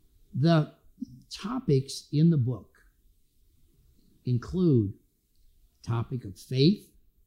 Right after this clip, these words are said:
Where does faith fit in life? Where do words fit in faith? Topics such as training, training the mind,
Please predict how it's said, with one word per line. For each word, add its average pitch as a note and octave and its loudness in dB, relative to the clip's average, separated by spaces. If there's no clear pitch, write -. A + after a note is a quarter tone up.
Where A#2+ 0
does D#3+ -2
faith D#3 -2
fit B2+ -12
in A#2+ -4
life? G#2+ -14
Where C#3+ 0
do D#3+ 4
words C#3+ -2
fit B2 -16
in G2 -12
faith? - -20
Topics C#3+ -4
such C#3+ -8
as C#3+ -14
training, D3 0
training C#3 -2
the C#3 -4
mind, C3+ -6